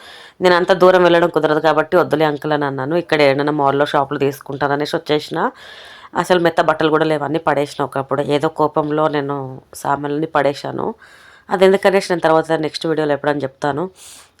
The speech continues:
Almost సామాన్లు, ఇంట్లో ఉన్న నైంటీ పర్సెంట్ సామాన్లన్నీ పడేసిన. ఏదో కొంచెం డిప్రెషన్కి వెళ్ళి ఉంటే నేను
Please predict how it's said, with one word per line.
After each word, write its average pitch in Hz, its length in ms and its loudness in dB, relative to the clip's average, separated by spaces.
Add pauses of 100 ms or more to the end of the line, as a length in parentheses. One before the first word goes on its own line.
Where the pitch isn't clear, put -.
(340)
Almost 202 380 0
సామాన్లు, 175 440 0
ఇంట్లో 165 260 0
ఉన్న 170 140 2
నైంటీ 156 240 -4
పర్సెంట్ 165 320 -6
సామాన్లన్నీ 156 400 -2
పడేసిన. 147 600 -6 (460)
ఏదో 170 140 -2
కొంచెం 160 300 -2
డిప్రెషన్కి 165 500 -2
వెళ్ళి 151 160 -2
ఉంటే 147 180 -4
నేను 127 340 -10